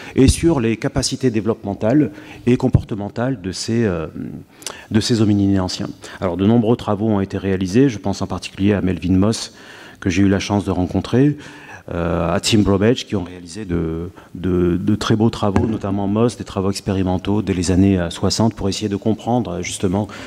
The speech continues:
comment ces différents modules peuvent évoluer au cours, euh, de l'évolution et, euh, en étudiant aussi des espèces actuelles, ces fameuses machines à, à remonter le temps que j'évoquais tout à l'heure.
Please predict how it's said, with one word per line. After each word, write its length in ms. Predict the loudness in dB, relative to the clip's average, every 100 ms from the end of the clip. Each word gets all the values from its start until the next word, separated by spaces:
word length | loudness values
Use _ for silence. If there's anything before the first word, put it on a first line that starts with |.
| -12
comment 300 | 0 2 2
ces 160 | 0 -6
différents 360 | -6 -2 2 4
modules 600 | 4 4 4 4 4 -2 -12 -20 0
peuvent 200 | 4 4
évoluer 560 | 4 2 0 2 0 -2 -16 -14
au 80 | -8
cours, 340 | 0 0 2
euh, 200 | -2 0
de 140 | 0
l'évolution 680 | 2 2 2 2 2 4 4 0 -20 -20 -12 0
et, 280 | 4 4 2
euh, 600 | -2 -2 -2 -2 -4 -8 -12 -6
en 140 | 2
étudiant 540 | 2 2 2 2 0 -6 -8
aussi 260 | -6 -2
des 180 | 0 0
espèces 340 | -2 -2 -2 -4
actuelles, 400 | -4 2 2 0 -8 -14 -6
ces 140 | -2
fameuses 340 | 2 2 2
machines 280 | 0 -2 0
à, 560 | -2 -4 -8 -6 -4 -4
à 20 |
remonter 400 | 0 2 2 0
le 120 | -2
temps 160 | -2 -4
que 100 | -4
j'évoquais 340 | -8 -8 -12
tout 140 | -14 -10
à 40 | -10
l'heure. 180 | -10